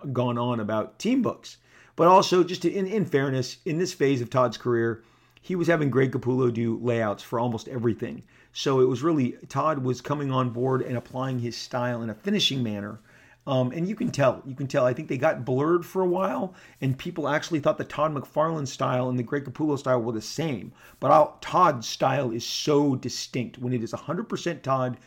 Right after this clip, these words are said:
you can tell. When it is compromised Todd, you can tell. Um, and, and compromised Todd can come in the form of compromise through Capullo, compromise through, you know, whomever he's chosen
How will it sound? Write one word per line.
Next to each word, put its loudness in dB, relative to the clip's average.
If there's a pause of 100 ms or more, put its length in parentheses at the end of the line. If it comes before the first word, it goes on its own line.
(200)
you -4
can -2
tell. -4 (240)
When 0
it 0
is -2
compromised 0
Todd, -2 (120)
you -4
can -4
tell. -8 (600)
Um, 2
and, -2
and -2
compromised -2
Todd -2
can -6
come -2
in -4
the -4
form -4
of -2
compromise -4
through -6
Capullo, 0 (240)
compromise -2
through, 0
you -2
know, 2
whomever 0
he's -6
chosen 0